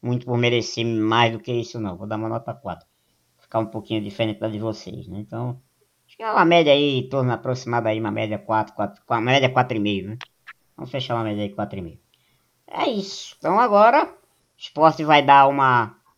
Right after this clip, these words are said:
parada aí no campeonato, né? Uma folguinha aí de dez dias, só volta a campo no dia seis de janeiro,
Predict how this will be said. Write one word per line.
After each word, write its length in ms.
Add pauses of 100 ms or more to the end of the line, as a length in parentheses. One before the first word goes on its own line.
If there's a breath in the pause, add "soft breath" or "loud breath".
(120)
parada 480
aí 80
no 100
campeonato, 600
né? 140
Uma 160
folguinha 640
aí 160
de 260 (400)
dez 360
dias, 340
só 140
volta 260
a 60
campo 260
no 100
dia 200
seis 500
de 100
janeiro, 520